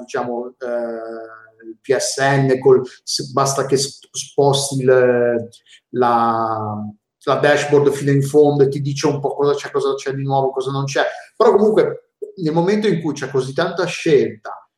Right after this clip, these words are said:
e così tanta eh, così, non solo così tanta scelta all'interno del singolo negozio, ma c'è anche così tanta s-, scelta di negozi da cui,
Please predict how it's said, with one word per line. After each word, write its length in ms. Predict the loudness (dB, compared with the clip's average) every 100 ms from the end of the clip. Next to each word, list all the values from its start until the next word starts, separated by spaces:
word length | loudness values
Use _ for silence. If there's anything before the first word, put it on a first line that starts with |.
| _
e 160 | -12 -2
così 320 | -2 -2 -4
tanta 680 | -2 -2 -4 -4 -4 -4 -8 -16
eh, 340 | -10 -8 -8 -10
così, 320 | -12 -12 -16 -8
non 180 | -6
solo 240 | -2 0 2
così 180 | 2 0
tanta 260 | -2 0
scelta 320 | 2 4 4
all'interno 420 | 2 0 0 0 2
del 160 | 0
singolo 380 | 0 -2 4 4
negozio, 400 | 4 0 0 -2
ma 60 | -10
c'è 140 | -6
anche 240 | -6 -4
così 200 | -6 -6 -4
tanta 280 | -6 -4
s-, 240 | -8 -10 -14
scelta 420 | -4 -2 0 -2
di 120 | -4
negozi 520 | -4 -2 0 0 0 -2
da 80 | -2
cui, 340 | 0 -2 -2